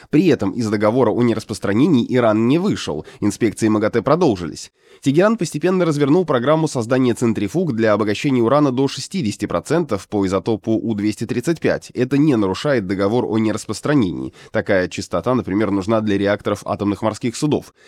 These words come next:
При этом материалы с таким содержанием урана могут быть сырьём для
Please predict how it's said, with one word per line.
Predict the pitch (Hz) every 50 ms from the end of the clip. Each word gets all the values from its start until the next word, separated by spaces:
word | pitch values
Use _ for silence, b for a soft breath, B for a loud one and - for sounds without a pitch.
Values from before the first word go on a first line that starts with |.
| B B B
При | - 135 147
этом | 139 117 - 117 110
материалы | 110 107 - 113 127 120 104 98 92
с | -
таким | - 104 - 104 98
содержанием | - - 98 98 95 92 107 107 98 98 98 98 95
урана | 92 107 120 156 185 175 120 - B B B B
могут | 110 123 151 156 156
быть | 156 143 -
сырьём | - 127 110 113 135 147 165 143
для | 123 123 107